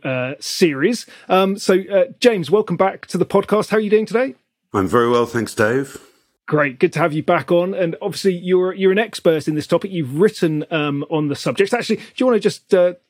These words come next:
Speaker 1: tell us, tell us the books you've written on the topic, so, uh, so the audience knows your, uh, your level of expertise?
Speaker 2: Well, uh,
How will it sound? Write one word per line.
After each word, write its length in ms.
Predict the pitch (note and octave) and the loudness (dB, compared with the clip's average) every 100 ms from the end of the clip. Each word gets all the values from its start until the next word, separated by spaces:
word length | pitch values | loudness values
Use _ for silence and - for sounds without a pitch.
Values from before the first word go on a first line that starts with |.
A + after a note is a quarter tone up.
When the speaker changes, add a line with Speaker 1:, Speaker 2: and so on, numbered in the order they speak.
| - | 2
Speaker 1:
tell 140 | F#3+ | 2
us, 140 | E3+ | 2
tell 200 | - F3+ | -2 0
us 120 | F3 - | 2 0
the 80 | |
books 260 | D#3 F#3 - | 0 0 0
you've 160 | E3+ C#3+ | -2 0
written 240 | E3+ C#3 | 0 -2
on 80 | C3+ | -4
the 60 | |
topic, 320 | C3 C3 D#3 C#3+ | -4 -6 -6 -8
so, 280 | - C3+ | -4 -2
uh, 120 | C#3 E3 | -4 -4
so 160 | D#3+ | -2
the 100 | D3 | 0
audience 340 | D3+ D3 D3 - | 0 0 -4 -2
knows 240 | D#3 D3+ | -2 0
your, 260 | D3+ C#3+ C#3 - - | 0 0 -2 -10 -4
uh, 140 | C#3+ | -2
your 180 | D3 D#3+ | 0 0
level 300 | D#3 E3+ D3 | 0 0 0
of 80 | D3 | -4
expertise? 720 | E3 - D3 D3 B2 C3 - _ _ _ _ _ _ _ _ | -4 -2 -2 -2 -4 -6 -18 _ _ _ _ _ _ _ _
Speaker 2:
Well, 680 | G2+ F2+ F#2 F2+ F2+ - - | -4 -2 0 0 -2 -8 -8
uh, 80 | F#2+ | -8